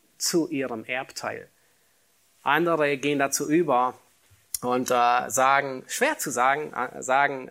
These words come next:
offensichtlich, ja, es würde darauf hindeuten, dass der Antichrist aus dem Stamm Dan kommt. Wir wissen es nicht, ja. Dinge bleiben offen, die man nicht ganz klar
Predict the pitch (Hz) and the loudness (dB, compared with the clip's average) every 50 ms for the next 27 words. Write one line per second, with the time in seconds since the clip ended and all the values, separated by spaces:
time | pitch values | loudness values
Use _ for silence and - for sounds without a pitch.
0 | - - - 175 185 - 214 165 165 175 - - 156 156 151 - - 135 127 127 | -8 -4 -2 -2 -2 -2 -2 -2 -2 -2 -2 -2 -4 -4 -4 -2 -2 0 0 0
1 | 123 127 127 127 - - - 127 151 180 175 165 135 143 135 131 135 131 - - | 0 -2 -4 -4 -2 -2 0 2 2 2 2 2 2 2 2 2 2 0 0 0
2 | 170 170 147 139 135 135 135 139 127 131 - - 156 156 180 254 - - - - | 0 0 2 0 0 0 0 -2 -2 0 0 0 2 2 2 0 0 -2 -4 -4
3 | - 117 107 - - - 120 117 - 131 120 - - - 113 113 107 110 117 123 | -6 -8 -8 -8 -8 -8 -8 -8 -8 -8 -10 -6 -4 -4 -4 -4 -4 -2 -2 -2
4 | 127 139 131 - 147 139 147 - - _ - - - - - - - _ _ _ | -4 -6 -8 -8 -8 -8 -10 -12 -16 _ -20 -20 -20 -20 -20 -20 -20 _ _ _
5 | _ 127 127 120 123 131 - - 131 113 110 - - - 55 113 113 - - - | _ -4 -4 -2 -2 -2 -2 -2 -2 -4 -6 -8 -8 -8 -10 -14 -14 -14 -14 -12
6 | - 62 - _ _ _ _ _ _ - 131 131 135 127 127 127 123 - _ _ | -12 -12 -14 _ _ _ _ _ _ -4 -2 -2 -2 -2 -4 -6 -8 -10 _ _
7 | _ - 123 123 123 127 127 127 127 127 131 131 - - 135 131 - - 131 127 | _ -6 -2 0 2 2 2 0 -2 -6 -10 -8 -4 -2 -2 -2 -4 -8 -14 -14
8 | 127 127 - - 123 127 123 120 117 120 120 117 120 117 - - 131 123 123 120 | -14 -16 -18 -16 -14 -12 -12 -10 -10 -12 -12 -12 -14 -14 -16 -16 -10 -8 -6 -6
9 | 117 110 - - - - 143 127 120 113 113 117 | -6 -8 -10 -12 -10 -8 -6 -6 -4 -4 -6 -8